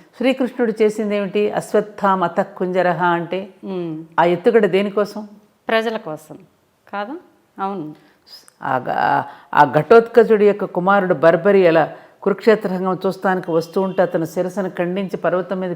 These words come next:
Speaker 1: పెట్టాడు అంటే
Speaker 2: మ్మ్.
Speaker 1: అదేమిటి? అతను అవివేకంతో వస్తున్నాడు. గొప్ప
Speaker 2: మ్మ్.
Speaker 1: సమర్థుడైనటువంటి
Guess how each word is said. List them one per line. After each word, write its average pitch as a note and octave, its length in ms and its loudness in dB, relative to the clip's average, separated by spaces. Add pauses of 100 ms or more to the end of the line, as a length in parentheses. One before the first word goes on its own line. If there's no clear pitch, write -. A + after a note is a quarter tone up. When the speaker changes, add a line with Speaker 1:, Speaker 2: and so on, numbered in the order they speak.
Speaker 1:
పెట్టాడు F3+ 380 -2
అంటే G#3 460 -4 (140)
Speaker 2:
మ్మ్. E3+ 180 -4
Speaker 1:
అదేమిటి? A3+ 680 0 (840)
అతను F3+ 240 6
అవివేకంతో A3+ 640 6
వస్తున్నాడు. E3+ 500 0
గొప్ప E3+ 180 -2
Speaker 2:
మ్మ్. F#3 220 0
Speaker 1:
సమర్థుడైనటువంటి G3+ 1300 2